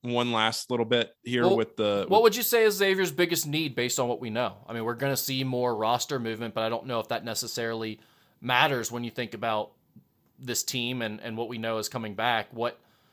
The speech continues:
Speaker 2: what's, in your opinion, the biggest need for this team?
Speaker 1: Well,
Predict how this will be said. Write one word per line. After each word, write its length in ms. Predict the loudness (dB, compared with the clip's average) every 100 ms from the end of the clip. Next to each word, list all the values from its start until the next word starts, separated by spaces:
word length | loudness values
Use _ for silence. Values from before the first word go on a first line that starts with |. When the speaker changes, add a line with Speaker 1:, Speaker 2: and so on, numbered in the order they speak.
| _ _ _ _ _ -2
Speaker 2:
what's, 300 | 0 0 -2
in 120 | 2
your 120 | 2
opinion, 320 | 2 0 -2
the 120 | -2
biggest 320 | -2 -4 -4 -6
need 180 | -8
for 80 | -10
this 120 | -10
team? 220 | -10 -10 -14 _ _ _ _ _ _ _
Speaker 1:
Well, 480 | 6 8 10 8